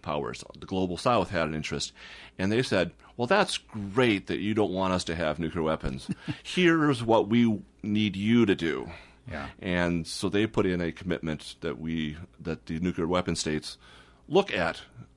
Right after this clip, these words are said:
Speaker 1: uh, arms control and ultimately disarmament. Um, it's a long negotiating process to get to a treaty.
Speaker 2: Right. And, and maybe we can talk a little bit more about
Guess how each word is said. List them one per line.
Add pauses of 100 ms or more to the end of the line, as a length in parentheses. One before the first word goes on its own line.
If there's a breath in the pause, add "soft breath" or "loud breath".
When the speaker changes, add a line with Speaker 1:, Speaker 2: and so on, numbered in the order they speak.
Speaker 1:
uh,
arms
control (180)
and
ultimately
disarmament. (960 loud breath)
Um,
it's
a
long
negotiating
process (540 loud breath)
to
get
to
a
treaty. (500 soft breath)
Speaker 2:
Right. (440 loud breath)
And,
and
maybe
we
can
talk
a
little
bit
more
about